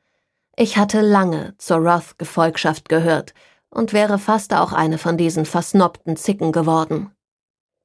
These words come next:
Ich ließ seufzend die Hand an den individuell gefertigten Kleidern entlang gleiten. Hinter ihnen steckten wahrscheinlich noch wesentlich interessantere Geschichten.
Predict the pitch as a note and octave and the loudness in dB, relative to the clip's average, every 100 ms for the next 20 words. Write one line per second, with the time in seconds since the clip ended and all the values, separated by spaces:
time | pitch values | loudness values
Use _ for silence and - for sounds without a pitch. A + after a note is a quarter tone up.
0 | _ _ _ _ _ _ - G#3 A#3 A3 | _ _ _ _ _ _ -4 0 2 2
1 | - A3 A3+ - A3 G#3 F#3+ F#3 G#3+ G3+ | 2 2 2 -4 -4 0 2 2 0 -2
2 | - D#3 C#3+ - G#3 G3 F3 E3+ D#3+ E3+ | -4 -2 -4 0 2 2 2 2 2 2
3 | F3+ E3 F3+ F3 F3+ - D#3+ D#3 F3+ F#3 | 0 -2 2 0 0 -6 -6 -2 2 2
4 | D#3 C#3 D3 D#3+ E3 E3 D#3+ D3+ - B2+ | 0 -4 -4 -2 0 0 -2 -2 -6 -10
5 | - _ _ _ _ _ _ _ _ G#3+ | -12 _ _ _ _ _ _ _ _ 0
6 | G#3 G3+ G#3+ B3 B3 A3+ G3+ G#3 G3+ - | 2 2 2 4 4 4 2 0 0 0
7 | G#3 F#3+ F#3+ F#3+ G3 F#3 F3+ F3 D#3+ D#3+ | 2 2 2 2 4 2 0 -2 -2 2
8 | G#3 A3 F#3 F3+ E3 - D#3+ E3+ E3 F3 | 2 4 0 -2 -4 -2 -2 -2 0 2
9 | G3 G3 D#3 D3+ D#3 E3 D#3 - - G3 | 2 2 -2 -4 -2 -4 -6 -12 -16 -16